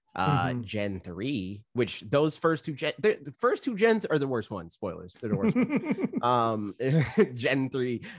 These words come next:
Speaker 1: uh, ruby, sapphire, emerald, fire red, leaf green.
Speaker 2: Yeah.
Speaker 1: Um, Di-, diamond, pearl, platinum, heart gold, soul silver, black, white, black, white two, black
Speaker 2: Mm-hmm.
Speaker 1: and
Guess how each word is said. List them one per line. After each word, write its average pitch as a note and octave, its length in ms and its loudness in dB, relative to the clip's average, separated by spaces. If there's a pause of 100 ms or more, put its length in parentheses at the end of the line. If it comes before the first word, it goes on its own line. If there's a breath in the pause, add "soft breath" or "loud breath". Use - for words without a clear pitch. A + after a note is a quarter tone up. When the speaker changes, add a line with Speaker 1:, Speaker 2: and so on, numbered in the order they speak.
Speaker 1:
uh, A2 240 2
ruby, B2 240 0
sapphire, G#2 560 -2
emerald, G2+ 340 -6
fire G#2 300 0
red, F#2 220 -4
leaf F#2 260 -14
green. G#2+ 520 -2
Speaker 2:
Yeah. G#2+ 180 -4 (100)
Speaker 1:
Um, F2+ 840 -2
Di-, G2 220 -2 (160)
diamond, A2+ 480 0
pearl, G2+ 400 0
platinum, G2 480 -6
heart F2+ 220 -8
gold, F#2 200 -14
soul G2 140 -10
silver, A2 680 0 (320 soft breath)
black, G#2 320 -2
white, F#2+ 320 -4
black, F#2 280 -6
white E2+ 240 -6 (480)
two, F2+ 340 -10 (640)
black C3 280 0
Speaker 2:
Mm-hmm. A#2+ 100 -2
Speaker 1:
and G#2 160 -10